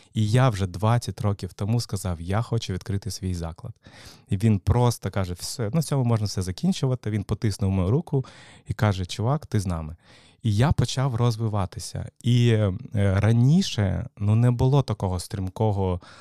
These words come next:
руху, як зараз. Зараз я дивлюсь на своїх, я називаю їх котики, да, мой, мій, ну, люди, які працюють зі мною в Крем-кафе, е, київському Крему вже два роки. Е,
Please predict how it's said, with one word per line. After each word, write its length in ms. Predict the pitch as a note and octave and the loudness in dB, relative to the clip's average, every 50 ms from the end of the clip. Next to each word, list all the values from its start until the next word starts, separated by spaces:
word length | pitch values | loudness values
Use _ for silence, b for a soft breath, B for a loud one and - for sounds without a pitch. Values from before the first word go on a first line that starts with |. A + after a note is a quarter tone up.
| B B | B B
руху, 480 | - G2+ G#2+ A#2 A#2+ A#2+ - - G2+ F#2+ | 6 8 8 8 8 6 4 2 2 2
як 160 | F#2 E2+ F2 | 2 0 -2
зараз. 540 | - - G#2 C3 E3 E3 C#3 A2 - - B B B B B B B | -4 -2 0 0 0 0 -2 -4 -4 -8 B B B B B B B
Зараз 580 | - F#2+ F#2 A#2 B2 C3 C3+ B2 A2 - - - _ _ _ _ _ _ _ - | -10 -2 0 2 2 4 4 2 0 0 -4 -12 _ _ _ _ _ _ _ 0
я 120 | G#2+ A2+ | 0 2
дивлюсь 580 | G#2 G#2 A2 G2+ G#2+ A2 B2 B2 A2+ - - G#2 | 4 2 0 2 2 2 2 2 0 -2 -4 -4
на 100 | G2 F#2 | -4 -4
своїх, 480 | - - G#2 G2+ G#2 A2 G#2+ G2+ - - | -4 -4 -4 -2 0 0 -2 -2 -4 -6
я 100 | G2 F#2 | -4 -4
називаю 360 | G2 F#2 F2+ G2+ F#2+ G2 F#2+ | -4 -4 -2 0 0 0 0
їх 140 | F#2 - - | 0 -4 -2
котики, 460 | - - C3 D#3 - C#3+ - - G2 | 0 2 2 2 2 -2 0 -2 0
да, 140 | F#2+ G2+ G#2+ | 0 0 0
мой, 240 | G#2+ F#2+ F#2 F#2 | 0 -2 -4 -4
мій, 440 | F#2+ G2 G2+ G#2 G2+ G2+ F#2 F#2+ B2 - | -4 -4 -2 -2 -2 -2 -4 -6 -6 -2
ну, 200 | G#2+ G2 F#2 F2+ - _ _ - | 0 0 0 -2 -4 _ _ -14
люди, 300 | - - G2 G#2+ A2+ G#2 | -8 -2 0 0 2 2
які 160 | G2+ G2 - G2 | 2 0 -2 -6
працюють 340 | - G#2 G2 - G#2+ G#2 | -6 -6 -6 -2 -4 -2
зі 80 | F#2+ G2+ | -2 -2
мною 200 | F#2+ G2+ G2+ G2 | 0 0 0 0
в 40 | - | -2
Крем-кафе, 580 | - G2 G2 F2+ - - F2 - - B2+ E3+ B B B B B B B B B B | -2 -2 -2 -2 -4 -6 -8 -4 -2 -4 -4 B B B B B B B B B B
е, 120 | - F#2+ | 0 0
київському 560 | F#2 - A#2+ A#2+ A#2 G2+ - - - G2 F#2+ F#2 | 2 4 4 4 4 2 0 -4 -4 -4 -4 -2
Крему 320 | - G#2+ G2 F#2+ F#2 F2+ | -2 -2 0 0 0 -2
вже 180 | E2+ E2+ F#2 F2+ | -2 -2 -2 0
два 260 | E2+ G#2 G#2+ G#2+ F#2 | 2 2 2 4 4
роки. 340 | F#2 G2+ B2+ - - A2 F2+ E2+ - - _ _ _ _ _ - _ _ _ - - - A#2 - - | 4 2 2 2 0 -4 -4 -4 -10 -18 _ _ _ _ _ -20 _ _ _ -20 -12 -12 -12 -6 -4
Е, 400 | G2+ G2 G2+ G2 F#2+ F#2+ F#2 G2 | 0 2 2 2 2 2 0 -2